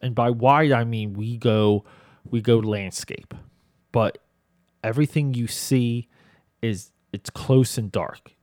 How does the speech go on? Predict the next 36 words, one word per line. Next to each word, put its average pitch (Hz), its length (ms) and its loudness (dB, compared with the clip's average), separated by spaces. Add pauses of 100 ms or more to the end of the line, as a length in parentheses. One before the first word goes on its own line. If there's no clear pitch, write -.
(500)
And 131 180 0
I, 127 280 0
I, 71 460 -6
I 117 100 0
realize 117 600 4
these, 98 340 -4
the, 90 260 -6
the, 92 280 -6
these 98 220 -8
are 95 80 -12
platitudes. - 540 -8
It's, 95 140 -10 (180)
it's 110 280 -10
hard 131 380 2
to - 80 -6
nail. 98 380 -4
But 135 180 4
we 120 80 -2
get 117 220 -6
Bill 143 220 4
Paxton 139 560 0
in, 143 260 -2
<laughs> 139 100 2
in 143 180 4 (120)
this - 200 -4
movie. 131 480 4 (680)
Amazing 151 520 2
performance. 135 680 2
Um, 117 180 -2
uh, 110 460 0 (200)
you 151 140 0
know, - 180 -4 (100)
still 151 500 2
to 151 140 2
this 120 240 0
day, 104 520 -2